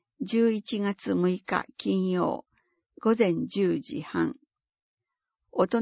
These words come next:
のための絵本朗読会。一般。十一月八日日曜、午前十一時。お話どんどん。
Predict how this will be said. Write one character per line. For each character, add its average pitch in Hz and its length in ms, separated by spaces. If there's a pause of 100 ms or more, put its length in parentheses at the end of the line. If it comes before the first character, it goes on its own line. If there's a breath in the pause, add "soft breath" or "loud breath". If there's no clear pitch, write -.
(160)
の 226 140
た 220 160
め 208 160
の - 220 (100)
絵 170 120
本 202 400
朗 190 220
読 180 360
会。 - 360 (640)
一 175 120 (220)
般。 180 240 (680 soft breath)
十 220 360
一 220 280
月 202 320
八 180 380
日 180 300
日 180 380
曜、 170 340 (480)
午 226 200
前 165 300
十 185 340
一 170 380
時。 - 220 (1000)
お 180 80
話 226 640
ど 202 160
ん 170 140
ど - 160
ん。 - 100